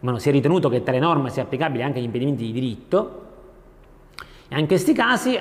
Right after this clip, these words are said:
ne ha ammesso l'adozione in quanto è ritenuto che è nel miglior interesse del minore in questi casi ammettere l'adozione della compagna. Perché? Perché comunque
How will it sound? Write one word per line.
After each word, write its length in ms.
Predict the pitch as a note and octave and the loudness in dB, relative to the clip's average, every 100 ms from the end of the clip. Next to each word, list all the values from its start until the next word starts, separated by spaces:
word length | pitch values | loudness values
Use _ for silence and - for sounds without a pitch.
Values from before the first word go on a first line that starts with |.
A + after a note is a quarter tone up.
| - - | -4 -2
ne 120 | D#3 | 0
ha 40 | |
ammesso 400 | D#3 G3 F3+ - | 2 2 0 0
l'adozione 540 | B2+ F3+ A3 A#3 B3+ E3+ | 0 2 0 0 2 2
in 100 | B2 | 2
quanto 240 | D#3+ B2 | 0 0
è 40 | B2+ | 0
ritenuto 300 | F3+ G3+ B2 | 0 0 0
che 240 | A#2+ - - - - - - - - - | -4 -6 -18 -20 -20 -20 -20 -20 -20 -4
è 540 | E3 D#3 A#2+ - - - - - - - - - | 0 0 -2 -8 -16 -18 -20 -20 -20 -20 -20 -6
nel 200 | C3 C3+ | 0 4
miglior 600 | C#3+ D3 C#3+ D3 D3+ F#3+ | 6 6 6 6 4 4
interesse 480 | D#3 C3 D#3+ D#3+ C#3 | 4 4 2 2 -2
del 180 | B2+ C#3 | -2 2
minore 320 | F#3 F3 B2+ | 2 2 2
in 100 | A#2 | -2
questi 280 | D3 - B3+ | -4 -4 -4
casi 500 | A#2+ G2+ - B2+ C3 - - - - - - _ _ - | -4 -6 -8 -10 -10 -16 -20 -20 -20 -20 -20 _ _ -6
ammettere 960 | D#3 D#3+ G#3 A#3 - A3+ G#3+ G3 - | -2 2 2 2 0 0 0 -2 -8
l'adozione 680 | - E3+ G3+ - B2 B2 C3 - - | -2 0 0 0 -2 -2 -4 -10 -12
della 220 | B2+ B2 | -6 -4
compagna. 460 | A2+ G#2+ F#2+ G2 G2+ | -4 -8 -10 -12 -2
Perché? 280 | F3+ - G#2+ | -2 -2 -6
Perché 200 | B2 C#3+ | -6 -2
comunque 400 | F#3 G#3+ - | 2 2 0